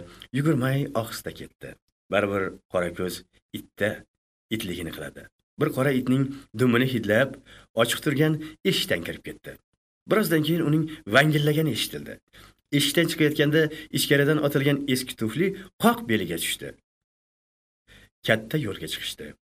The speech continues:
Bu yo'lning o'ng yog'i Chirchiqqa, chap yog'i Toshkentga olib boradi. Oldinlab ketgan Qorako'z, "Qayoqqa yuraylik?" degandek kampirga qaradi. "Abdumalik akaynikiga boramizmi? Dilbar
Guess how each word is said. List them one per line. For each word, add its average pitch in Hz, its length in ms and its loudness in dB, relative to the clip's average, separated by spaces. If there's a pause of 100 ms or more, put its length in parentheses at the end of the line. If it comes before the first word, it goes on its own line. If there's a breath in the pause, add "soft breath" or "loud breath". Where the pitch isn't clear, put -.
(580)
Bu 123 60 2 (100)
yo'lning 127 300 2 (280)
o'ng 135 140 4 (100)
yog'i 104 280 0 (500)
Chirchiqqa, - 640 -4 (580 soft breath)
chap 117 260 -2
yog'i 120 240 -2 (140)
Toshkentga - 520 -6
olib - 160 -16
boradi. - 260 -12 (640)
Oldinlab 98 480 0
ketgan 101 340 -2 (100)
Qorako'z, 87 420 -2 (400 loud breath)
"Qayoqqa 107 380 -4
yuraylik?" 143 480 2
degandek 113 320 2 (280 loud breath)
kampirga 127 480 -2
qaradi. 123 240 -8 (1600 loud breath)
"Abdumalik 196 420 4
akaynikiga 147 540 6
boramizmi? 175 500 2 (600 loud breath)
Dilbar 180 260 4